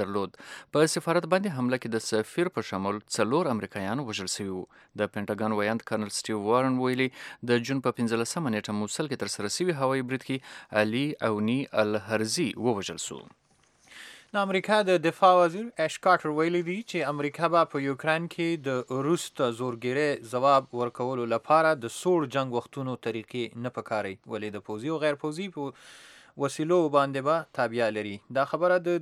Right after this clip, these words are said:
Speaker 2: د ګل په ورځ په برلین کې کړې ده. د دې نه پس د استونیا، لټویا او لتوینیا د دفاع وزیرانو سره د ملاقات لپاره استونیا ته روان شوي دي.
Speaker 1: د شام په اړه د ملګري ملتونو د څېړنې کمیسیون ویلي، هلته د شام د حکومتي ځواکونو،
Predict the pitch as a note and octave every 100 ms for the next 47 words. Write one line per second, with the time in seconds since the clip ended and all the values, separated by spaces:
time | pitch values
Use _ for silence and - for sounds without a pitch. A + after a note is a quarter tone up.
0 | C#3+ C3 C#3 F3 - D3+ E3+ - C3 A2+
1 | B2 C3 A#2 A#2 A2 B2+ A2+ G#2+ G#2 -
2 | A#2+ A#2 A#2+ A#2 A2+ C#3+ D3 - B2+ -
3 | A#2+ - C#3+ D3 D3 D#3+ E3 _ _ -
4 | B2+ C#3+ - D3 D3+ D3+ C3 A#2+ B2 C#3+
5 | D#3 C#3 C3 D3+ B2+ A#2+ A#2 B2+ A#2+ A#2+
6 | B2+ B2+ A#2 C3 D#3 C3 A#2 A2+ - A#2+
7 | - A2+ - B2+ B2+ A2+ - B2 A2 G#2
8 | C#3 - G#2+ G#2 G2+ A#2 G2+ G2 - _
9 | _ _ _ - A2 A#2 A#2+ A#2+ C3+ C3
10 | C3+ C3 C3+ C3 C3 B2+ C#3 C3 B2 C#3+
11 | C3+ B2+ - C3 D#3 B2+ A#2 A2+ A#2 A#2
12 | A#2+ A#2 A2+ A2+ A2 G#2+ A#2 A2 G#2+ G#2+
13 | A2 G#2+ G#2+ G2+ G2 F#2+ B2+